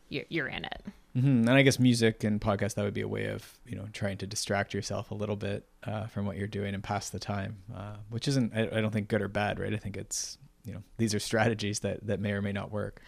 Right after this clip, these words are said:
Speaker 1: Well, and when you're out for this kind of distance, then there is certainly, like, a pacing mechanism that you kind of have to, like, you just, you can't be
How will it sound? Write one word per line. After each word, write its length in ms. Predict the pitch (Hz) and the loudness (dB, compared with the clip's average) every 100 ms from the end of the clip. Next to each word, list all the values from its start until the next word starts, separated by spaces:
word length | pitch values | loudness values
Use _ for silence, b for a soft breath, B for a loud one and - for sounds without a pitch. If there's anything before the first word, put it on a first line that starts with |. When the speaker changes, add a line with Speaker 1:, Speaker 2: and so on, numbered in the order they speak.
| B B | B B
Speaker 1:
Well, 120 | 269 | 6
and 100 | 190 | 6
when 120 | 180 | 4
you're 100 | 170 | 4
out 240 | 151 170 - | 6 6 4
for 340 | 170 156 151 165 156 147 | 2 2 2 -2 -6 0
this 240 | 196 185 | 2 2
kind 240 | - 170 160 | 0 0 -2
of 100 | 143 - - | -6 -12 2
distance, 580 | 233 202 - 151 151 160 | 6 6 2 -6 -6 -2
then 400 | 180 165 156 - | 0 0 -2 -6
there 280 | 170 190 185 | 2 6 6
is 120 | 165 | 4
certainly, 460 | 175 165 160 156 147 | 2 2 0 -2 0
like, 140 | 139 | -2
a 60 | 143 | 0
pacing 440 | 202 196 156 143 | 6 6 4 -4
mechanism 560 | 139 135 120 139 143 - | -4 -4 -8 -8 -8 -8
that 120 | - | -6
you 80 | 165 | -4
kind 180 | - 175 | -2 -2
of 80 | - | 6
have 280 | 190 180 | 8 8
to, 200 | - 170 - | 2 -2 0
like, 200 | 170 - B B B | -2 -2 B B B
you 140 | 190 | 0
just, 200 | 180 196 | 2 2
you 120 | 190 175 | 0 -8
can't 760 | - - 202 185 - 170 160 | -10 -6 0 0 0 -8 -6
be 460 | 185 180 170 156 | -2 0 2 0